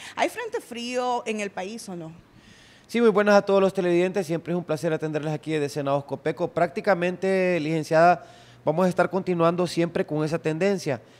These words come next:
Speaker 2: Esas temperaturas bajas por la mañana, un calentamiento leve al mediodía y nuevamente por la noche vuelven las temperaturas a refrescar. E-, esas condiciones las vamos a estar teniendo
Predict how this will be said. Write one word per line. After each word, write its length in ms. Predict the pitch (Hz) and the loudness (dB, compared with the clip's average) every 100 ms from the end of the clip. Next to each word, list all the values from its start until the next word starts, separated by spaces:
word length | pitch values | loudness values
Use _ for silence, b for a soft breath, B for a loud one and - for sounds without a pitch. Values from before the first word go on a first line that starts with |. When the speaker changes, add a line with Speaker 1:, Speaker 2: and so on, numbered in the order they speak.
| B | B
Speaker 2:
Esas 240 | - 147 170 | -6 -4 -4
temperaturas 720 | 185 - 170 156 165 156 120 | -6 -2 0 0 0 0 2
bajas 240 | 156 170 | 0 -2
por 200 | - 156 | -4 -2
la 80 | 151 | 0
mañana, 520 | 147 147 160 160 175 - b b b - | 0 0 0 0 -4 -10 b b b -12
un 100 | 160 | -2
calentamiento 680 | 165 170 160 156 160 151 156 | 0 0 -2 -2 -4 -2 0
leve 200 | 160 160 | 2 2
al 60 | |
mediodía 560 | 156 165 165 160 160 156 B B | 0 -2 0 0 -2 -4 B B
y 140 | - 156 | -6 -2
nuevamente 640 | 156 160 156 165 156 175 | 2 2 2 0 -2 -4
por 220 | 170 151 | -2 -2
la 100 | 151 | 0
noche 260 | 151 156 165 | 0 -2 -4
vuelven 300 | 147 147 147 | -4 -2 -4
las 120 | 143 | -6
temperaturas 520 | 143 135 135 127 139 | -8 -6 -6 -4 -6
a 60 | 139 | -6
refrescar. 640 | 135 127 127 - 165 - B B B B 160 | -6 -8 -4 2 2 2 B B B B -6
E-, 240 | 165 185 | -2 -2
esas 220 | - 175 220 | -4 -4 -2
condiciones 540 | 214 214 202 208 220 | -2 -2 0 0 0
las 80 | 196 | 0
vamos 220 | 180 202 | 0 0
a 20 | |
estar 180 | 190 202 | 0 -2
teniendo 760 | - 196 202 208 220 214 208 | 0 0 0 2 4 4 0